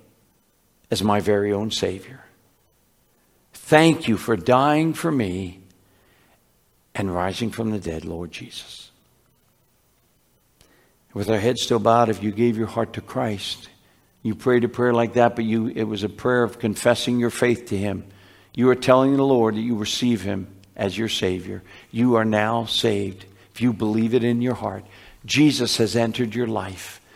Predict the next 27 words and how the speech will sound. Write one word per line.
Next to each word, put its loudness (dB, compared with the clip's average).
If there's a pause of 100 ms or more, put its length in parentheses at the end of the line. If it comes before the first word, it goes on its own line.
(260)
and -4
he 4
will 4
never 4
leave 4
you 2
nor 0
forsake -4
you. -12 (500)
You 0
are -10
a -18
child -6
of -14
God -14 (100)
now. -20
Welcome -2
to -8
the -8
family. -18 (840)
Father 12
in 6
heaven, 6
I 6
thank 2
you, 2
Lord, -6